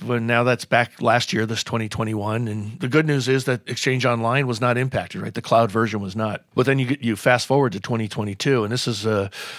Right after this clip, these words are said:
if about less than a month ago, two more vulnerabilities, zero-day vulnerabilities were discovered in, in Microsoft Exchange. What happened? State-sponsored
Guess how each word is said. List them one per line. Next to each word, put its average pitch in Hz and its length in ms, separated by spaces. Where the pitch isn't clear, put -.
if - 460
about 110 500
less 117 260
than 113 100
a - 20
month 117 240
ago, 101 400
two - 200
more 127 300
vulnerabilities, 104 600
zero-day 107 380
vulnerabilities 104 600
were 98 100
discovered 98 480
in, 101 260
in 110 120
Microsoft 107 480
Exchange. 95 540
What 113 240
happened? 127 400
State-sponsored 135 1040